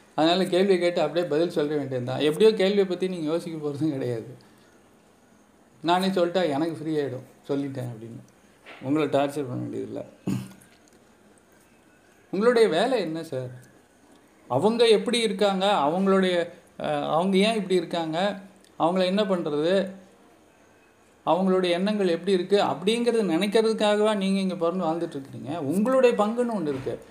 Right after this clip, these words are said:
உங்களுடைய கடமை ஒண்ணு இருக்கு, உங்களுடைய திறமைன்னு ஒண்ணு இருக்கு,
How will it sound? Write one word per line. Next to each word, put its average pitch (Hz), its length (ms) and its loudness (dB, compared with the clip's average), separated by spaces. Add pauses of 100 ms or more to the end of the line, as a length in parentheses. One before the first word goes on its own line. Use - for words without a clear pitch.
(180)
உங்களுடைய 214 420 4
கடமை 214 320 2
ஒண்ணு 147 200 -6
இருக்கு, 127 240 -8 (120)
உங்களுடைய 202 420 2 (440)
திறமைன்னு 208 440 0
ஒண்ணு 135 140 -6
இருக்கு, 120 260 -4